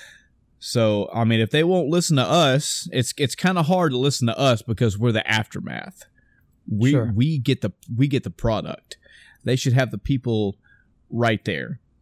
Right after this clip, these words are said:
Speaker 1: you know, and I'm, I'm fine with it. I'm fine with them cracking the whip if they have to. The idea is this needs to stay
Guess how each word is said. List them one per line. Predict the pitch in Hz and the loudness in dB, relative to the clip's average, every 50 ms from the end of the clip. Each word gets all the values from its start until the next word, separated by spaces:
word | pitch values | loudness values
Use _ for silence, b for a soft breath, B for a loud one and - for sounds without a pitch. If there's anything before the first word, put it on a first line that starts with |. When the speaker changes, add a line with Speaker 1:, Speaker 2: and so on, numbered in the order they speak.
| _ _ _ _ _ _ _ _ _ _ | _ _ _ _ _ _ _ _ _ _
Speaker 1:
you | - 98 110 107 | -6 -4 -2 -2
know, | 98 101 104 | -2 -2 -4
and | 69 78 113 110 | -4 -2 -2 -2
I'm, | 117 135 131 - | -2 -2 -4 -4
I'm | - 113 139 165 | -2 -2 0 -2
fine | 151 - 131 120 143 139 113 95 | -2 -2 -2 0 0 0 0 -2
with | 76 78 - - | -4 -6 -8 -8
it. | 73 - | -6 -4
I'm | 90 117 131 | -2 -2 -2
fine | 127 - 131 127 131 131 | 0 0 0 0 2 0
with | 131 127 | 0 0
them | 135 127 123 | 0 -2 -2
cracking | - - 139 135 135 - 131 | 0 0 2 2 2 0 0
the | 117 | 0
whip | 113 135 147 - | 0 0 0 -2
if | - - | -4 -4
they | - 95 - | -4 -4 -2
have | 95 95 85 - - | -2 -4 -4 -4 -4
to. | - 95 82 | -6 -4 -4
The | 78 107 113 113 | -2 0 0 2
idea | 110 113 113 104 92 127 139 143 127 113 | 2 2 2 2 2 4 4 4 2 2
is | 78 95 110 107 104 101 98 92 95 95 101 98 | 0 -2 -2 -2 -2 -2 -4 -4 -6 -6 -2 0
this | 113 120 127 123 - - | 0 0 0 0 -2 -4
needs | - 123 117 120 113 - | -2 0 0 0 -2 -4
to | - 107 | -6 -6
stay | 98 - - - - 127 113 107 107 107 104 101 98 B | -6 -6 -6 -4 -2 0 2 2 2 2 0 -2 -4 B